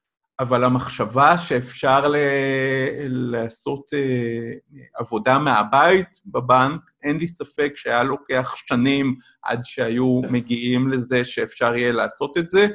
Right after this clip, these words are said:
ופה מהיום למחר הגיעו לדבר הזה, גם בארגון מאוד מאוד שמרני כמו בנק, אבל גם בהמון ארגונים אחרים,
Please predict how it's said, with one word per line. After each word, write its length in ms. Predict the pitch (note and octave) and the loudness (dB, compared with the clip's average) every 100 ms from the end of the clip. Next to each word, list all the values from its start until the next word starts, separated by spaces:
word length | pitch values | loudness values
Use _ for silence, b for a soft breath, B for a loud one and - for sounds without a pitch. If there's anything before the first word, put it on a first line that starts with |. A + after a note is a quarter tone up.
| B B B C3 | B B B -4
ופה 320 | B2 - D#3+ D#3+ | -4 0 0 2
מהיום 440 | D3+ C3 D3+ D#3 | 2 4 4 4
למחר 640 | D#3+ C#3+ - - D3+ D#3 D#3 D3+ | 2 0 -2 2 4 4 2 -2
הגיעו 440 | B2 A#2+ C3 C#3 C3+ | -4 -2 0 0 0
לדבר 1200 | B2 B2 A#2+ A#2 B2 B2+ - A#2+ A2 A2 A#2+ | 0 0 0 0 -2 -6 -6 -4 -2 -2 0
הזה, 380 | C#3+ D3+ E3+ F#3+ F#3 _ - | -2 -2 -2 -2 -4 _ -2
גם 400 | B2+ C3+ C#3+ C3 | 0 0 -2 -2
בארגון 680 | C3 B2 B2+ B2+ C#3+ C3+ | -2 -2 -4 -2 -2 0
מאוד 300 | B2 B2+ C3 | 0 0 0
מאוד 220 | C#3 C#3 C3+ | 0 -2 -2
שמרני 560 | C3+ B2 A#2+ A#2+ B2+ | -4 -2 0 0 0
כמו 260 | B2+ B2 G#2+ | -2 -6 -2
בנק, 300 | C#3 E3+ G#3 G#3 | 0 2 0 -4
אבל 160 | A2 A2+ A2+ | -6 -6 0
גם 220 | A#2+ B2 | 0 2
בהמון 420 | A2+ A#2 B2 B2+ B2+ | -4 -4 -4 -4 -6
ארגונים 480 | C#3+ B2+ A#2+ B2+ C3+ | -12 -12 -6 -4 -2
אחרים, 560 | C#3 - - C3 F#3+ | -4 -12 -8 -4 -2